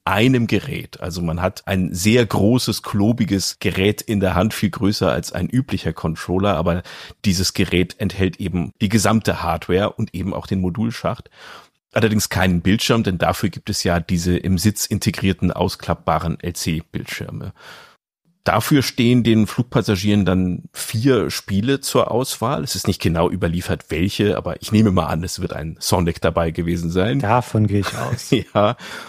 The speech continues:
Speaker 1: Und natürlich können die Passagiere auch ihre eigenen Spiele mitbringen, denn es ist ja ein ganz normaler Modulschacht integriert. Das sind also keine vorinstallierten Spiele oder so.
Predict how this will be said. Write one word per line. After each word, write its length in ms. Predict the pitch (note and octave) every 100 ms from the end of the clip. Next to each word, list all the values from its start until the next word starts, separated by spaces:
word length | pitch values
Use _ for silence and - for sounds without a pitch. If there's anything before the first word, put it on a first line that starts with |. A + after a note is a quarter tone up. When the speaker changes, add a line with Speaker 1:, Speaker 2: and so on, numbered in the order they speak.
| - - _ _ _
Speaker 1:
Und 420 | A2+ A2 G#2+ -
natürlich 380 | A2 - C3+ E3+
können 200 | D3 C#3
die 80 | C3
Passagiere 580 | A2+ A2 F2 F2 B2
auch 140 | A2+ B2+
ihre 200 | C3 F2+
eigenen 380 | D#3 E3+ F#2+ F2
Spiele 280 | - F2
mitbringen, 420 | E2 - E2+ G2 B2
denn 100 | A2+
es 80 |
ist 140 | C3+ -
ja 100 | G#2+
ein 120 | G#2
ganz 260 | G2+ A2+ C3+
normaler 640 | F#2+ F2 F#2 G2 G#2 G#2 _
Modulschacht 840 | B2 G2+ - G#2+ C3+ - G2 - -
integriert. 720 | F#2 - - E2+ F2+ C3 D3+
Das 100 | -
sind 140 | F#2+
also 180 | F2 E2+
keine 300 | - F2 E2+
vorinstallierten 880 | - F#2+ G#2 A2 - G#2 G#2 G2 G2
Spiele 360 | - F#2 F#2+ F2
oder 200 | F2+ F2
so. 220 | F#2